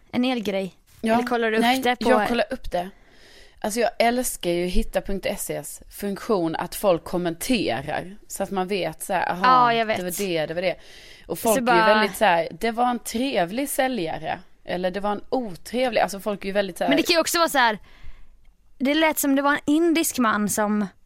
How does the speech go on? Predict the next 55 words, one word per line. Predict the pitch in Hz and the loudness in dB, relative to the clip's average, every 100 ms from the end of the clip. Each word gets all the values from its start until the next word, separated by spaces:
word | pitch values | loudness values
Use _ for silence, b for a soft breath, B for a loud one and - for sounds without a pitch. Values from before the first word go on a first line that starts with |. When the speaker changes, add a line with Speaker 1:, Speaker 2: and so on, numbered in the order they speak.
| _ - | _ -20
Speaker 1:
som | - 233 | -8 -4
sa | 254 254 | 0 0
någonting | 233 220 214 | 2 0 0
om | |
det | 208 | 0
här | 214 269 226 | 2 4 4
och | 214 | 2
sen | 220 | 0
la | 214 | 0
han | 233 226 | 0 2
på. | 285 254 180 - | 0 0 -2 -4
Och | 220 | -4
så | 247 | -2
har | |
flera | 226 294 247 214 | 0 0 2 2
skrivit | 220 311 220 | 0 0 0
samma | - 220 196 | 0 -2 0
sak. | - 262 - - - b | 0 0 -2 -10 -16 b
Speaker 2:
Ja, | 175 | -2
just | 190 180 - | -2 -4 -4
det. | 107 160 | -4 -2
Då | 180 | -2
vet | 175 151 165 | -2 -4 -6
man | 165 | -8
att | 165 | -8
det | 156 | -10
inte | 156 156 | -10 -8
är | 151 | -10
bra. | 165 156 156 - _ - | -6 -8 -8 -18 _ -4
Speaker 1:
Nej, | 247 247 247 214 - | 0 2 0 -4 -6
då | 233 | -2
var | 262 262 | 2 2
det | |
något | 233 220 - | 2 -2 -2
fuffens | 226 - - 247 247 | -6 -6 -4 -4 -2
på | 262 | -4
gång. | 202 175 - | -6 -8 -8
Speaker 2:
Ja. | 175 165 165 - | -6 -4 -6 2
Ja, | 202 220 | 4 4
för | 240 | 2
det | 247 | 2
vet | 240 - | 2 2
man | 180 | -2
ju. | |
Man | 196 | -2
ska | 240 | -4
ju | |
inte | 233 202 | -4 -2
sv-, | 170 190 | -4 -4
man | 208 | -8
ska | |
ju | 208 | -4
definitivt | 220 - 220 220 196 | -4 -4 -6 -6 -6
inte | 202 | -6
svara. | - 190 180 | 0 2 2